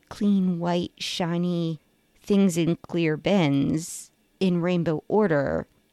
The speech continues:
or nothing. <laughs> And if you are on my newsletter, email list for my newsletter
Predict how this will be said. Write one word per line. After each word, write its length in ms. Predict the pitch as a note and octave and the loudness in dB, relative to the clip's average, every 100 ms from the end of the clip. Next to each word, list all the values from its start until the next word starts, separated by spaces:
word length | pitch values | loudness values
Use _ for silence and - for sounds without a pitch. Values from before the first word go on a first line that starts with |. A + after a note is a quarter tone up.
| _ _ | _ _
or 140 | D#3+ D#3+ | -4 -2
nothing. 580 | E3 G#3 - - - - | -4 -6 -8 -10 -10 -8
<laughs> 60 | G#3 C4 - - - B3+ - - - - - - - | -2 0 0 -4 0 0 0 -4 -4 -10 -12 -12 -2
And 100 | G#3+ | 0
if 120 | G3 | 2
you 300 | G#3+ G#3+ A3 _ _ _ | 0 0 -4 _ _ _
are 160 | F#3+ F3 | 2 2
on 200 | F3+ F3 | 2 2
my 160 | E3 D#3 | 2 2
newsletter, 840 | F3+ C#4+ C4+ G3+ F3 D#3 D3+ D#3 _ | 2 2 2 0 2 0 -2 -6 _
email 280 | A3+ A#3 F#3 | 4 4 4
list 240 | D3 D#3 | -2 -4
for 100 | - | -4
my 120 | D#3+ | -2
newsletter 680 | D3+ A3 A#4 - D3+ D3+ D#3 | 2 2 2 0 0 0 -2